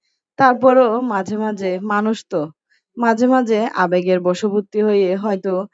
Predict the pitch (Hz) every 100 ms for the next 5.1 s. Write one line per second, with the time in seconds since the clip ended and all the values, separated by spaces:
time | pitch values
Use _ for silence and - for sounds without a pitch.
0 | _ _ _ 214 190 208 190 185 - _
1 | _ 202 190 185 190 196 165 165 175 220
2 | 185 196 202 196 208 190 190 185 190 190
3 | - 185 175 - 160 160 - - 139 143
4 | _ _ _ _ _ _ 254 240 262 202
5 | 190